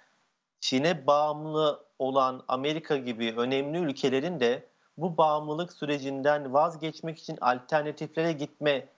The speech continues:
ve bu konuyla alakalı mücadele etme gibi senaryolar. Amerika seçimlerinde acaba Trump olur mu? Ticaret savaşları Trump olsa da olmasa da başlar mı şeklindeki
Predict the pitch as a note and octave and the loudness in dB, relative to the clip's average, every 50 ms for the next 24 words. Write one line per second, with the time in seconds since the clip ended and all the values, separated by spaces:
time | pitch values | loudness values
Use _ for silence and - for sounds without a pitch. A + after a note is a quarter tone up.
0 | _ - C3 B2 A#2 B2+ D#3+ F3+ F3 F3 - F3 D#3+ E3 F3 F3 E3 D#3+ D3 C#3+ | _ -6 -4 -4 -2 0 0 0 -2 -2 0 0 0 2 2 0 2 2 4 4
1 | D3 D#3 D3+ D3 D3+ - E3 D#3 D#3+ D3 C#3+ C#3 C3 - D3+ D3 C#3+ C#3+ D3 D#3+ | 4 2 2 0 0 -2 -2 0 0 -2 -2 -4 0 2 4 4 4 2 0 -2
2 | E3+ E3 - - D3 D3 C#3+ C3+ - - _ _ _ _ _ - C#3 C3+ D3+ - | -4 -4 -4 -4 -2 -2 -2 -2 -4 -10 _ _ _ _ _ -6 -6 -6 -4 -2
3 | - D#3 D3 D3 D3 C#3+ D3 C#3 B2+ G#2+ G2+ F#2+ F#2 - - _ _ _ _ _ | 0 0 2 2 2 2 2 2 0 0 0 0 0 -2 -10 _ _ _ _ _
4 | _ _ _ - A#2 C3 D3 D#3 F3 D#3+ - E3+ E3 - D#3+ D#3 - - D#3+ D#3 | _ _ _ -4 -2 0 0 -2 -2 -2 -2 -2 -2 -2 -6 -6 -6 -4 -2 0
5 | D#3 D3 D3 D3 D3 D3+ C3+ C#3+ - D3 C#3 D3 C#3+ C#3 C#3 - C#3+ C#3 C3+ C3+ | 0 0 0 2 2 2 2 2 0 2 2 2 2 2 0 -2 0 0 0 0
6 | C3 - C#3 C#3 C3 C3 B2+ A#2 A#2 A#2 A#2 - B2+ A2+ C3 C3 C3 C3+ C#3+ C#3 | -2 -2 -4 -2 0 0 -2 -2 -2 -4 -4 -6 -6 0 2 2 2 2 0 -2
7 | - C#3+ B2+ C3 C3 B2+ C3 - C3+ C3 B2+ C3 C3 B2+ - _ _ _ - - | 0 0 2 2 2 0 -2 -4 -4 -2 0 0 0 -2 -4 _ _ _ 0 2
8 | C#3+ D3+ E3+ E3 D#3 D3+ D3+ D3+ D3 - G#3+ G3 G#3 F#3 E3+ D#3+ D#3 D3 - D#3+ | 2 2 2 2 0 0 0 0 0 0 2 2 2 2 2 0 -2 -2 -2 0
9 | C#3+ C#3 C3+ B2 A2 - _ _ _ - B2 B2+ C3+ - - - D3+ C#3+ C#3+ C#3 | 2 4 2 2 2 -2 _ _ _ 0 0 0 0 0 -2 2 2 2 2 2
10 | C#3 C3 B2+ - - C3+ - - C#3 C3+ C3 C3 B2+ C3 - C#3+ C3+ B2+ C3+ | -2 -8 -8 -6 -6 -6 -6 -6 -8 -6 -4 -4 -4 -4 -2 -2 -2 -2 -6